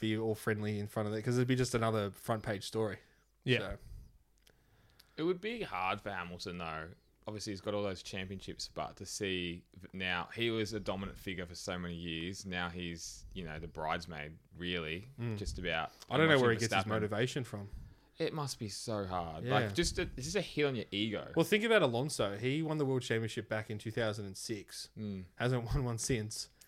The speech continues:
Speaker 1: <laughs> Like,
Speaker 3: I know, but
Speaker 1: it's
Speaker 3: that,
Speaker 1: crazy.
Speaker 3: that is, that is nuts.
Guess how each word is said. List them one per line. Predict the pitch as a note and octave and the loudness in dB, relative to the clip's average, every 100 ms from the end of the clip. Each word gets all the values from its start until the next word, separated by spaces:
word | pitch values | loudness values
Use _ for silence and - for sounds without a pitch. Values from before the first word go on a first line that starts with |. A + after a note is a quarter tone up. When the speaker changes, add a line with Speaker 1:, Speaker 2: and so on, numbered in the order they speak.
| _ _ - | _ _ -4
Speaker 1:
<laughs> | - - - - | 2 2 2 6
Like, | A#3 B2 | 6 8
Speaker 3:
I | C3+ B2 | 6 6
know, | G#2+ | -2
but | A#2+ - | -6 -4
Speaker 1:
it's | D#3 A2+ | 0 0
Speaker 3:
that, | A2+ | 4
Speaker 1:
crazy. | D#3 E3+ | 6 8
Speaker 3:
that | F#3 B2 | 8 8
is, | B2+ A#2 - | 6 4 2
that | A#2 A2 | 2 4
is | G#2+ | 2
nuts. | G#2 G2+ F2 - - | 2 0 0 -4 -8